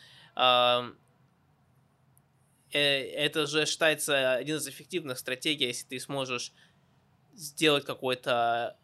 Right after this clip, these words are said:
новый ход, который поведёт ваш, э, ваших соперников в заблуждение.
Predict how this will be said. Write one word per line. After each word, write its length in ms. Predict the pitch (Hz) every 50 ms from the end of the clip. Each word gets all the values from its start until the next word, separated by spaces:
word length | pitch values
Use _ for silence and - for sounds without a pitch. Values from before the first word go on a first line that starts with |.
| _ _ -
новый 480 | 185 160 151 151 151 139 - 127 127
ход, 420 | 131 - 160 160 170 170 170 - _ _ _ _ _
который 600 | - - - 135 127 127 127 127 123 120 120 117 127 131 - - 87 78 - 95 98 -
поведёт 440 | 151 143 127 135 131 175 170 - -
ваш, 480 | 139 123 123 123 127 127 - - - -
э, 220 | 120 120 117 107 131
ваших 320 | 135 127 123 127 - - 135
соперников 540 | - - - 135 131 123 120 120 - 120 117
в 20 |
заблуждение. 640 | 123 117 127 135 135 139 135 123 - - - -